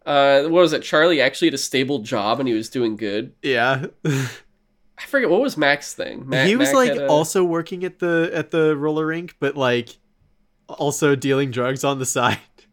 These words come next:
Speaker 1: Yeah.
Speaker 2: Yeah.
Speaker 1: <laughs> So good. But I loved it. It's so fun seeing them, like, actually not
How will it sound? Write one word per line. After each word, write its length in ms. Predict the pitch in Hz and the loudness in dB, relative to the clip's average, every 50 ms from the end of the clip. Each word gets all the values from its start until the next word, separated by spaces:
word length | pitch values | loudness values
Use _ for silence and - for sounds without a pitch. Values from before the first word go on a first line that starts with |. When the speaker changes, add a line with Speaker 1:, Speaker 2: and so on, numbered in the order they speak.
| _ _ _ | _ _ _
Speaker 1:
Yeah. 200 | - 139 156 135 - - - - - - - - - - - - - - - _ _ _ _ - | 0 2 2 2 0 -4 -10 -16 -18 -20 -20 -20 -20 -20 -20 -20 -20 -20 -20 _ _ _ _ -6
Speaker 2:
Yeah. 320 | 151 143 139 135 135 139 147 | -2 -2 0 0 -2 -4 -6
Speaker 1:
<laughs> 20 | |
So 400 | 160 - - - 160 143 147 143 | -8 -12 -8 -6 -4 -4 -4 -6
good. 300 | 135 143 139 143 147 - - - - - - 240 - - | -6 -6 -8 -8 -8 -12 -18 -20 -20 -20 -20 -12 -6 0
But 100 | 226 247 | 2 4
I 20 | |
loved 220 | 269 262 269 269 | 4 4 4 2
it. 100 | 277 196 | 0 -2
It's 180 | 220 220 220 - | -4 -6 -6 -8
so 220 | - - 226 226 | -4 -2 -2 -2
fun 460 | 226 226 - - 190 180 190 202 208 196 | -2 -6 -6 0 2 2 2 0 -4 -10
seeing 360 | - - - 160 151 151 151 | -12 -10 -8 -6 -4 -4 -4
them, 200 | 160 165 170 165 | -4 -4 -2 -2
like, 320 | 147 139 131 127 123 - - | 0 0 0 0 -2 -6 -8
actually 540 | - 120 120 127 127 - - - 165 156 147 131 | -6 -4 -4 -4 -4 -8 -10 -8 -6 -6 -4 -4
not 420 | 117 117 120 123 131 131 - | -2 -2 -2 -2 -2 -4 -8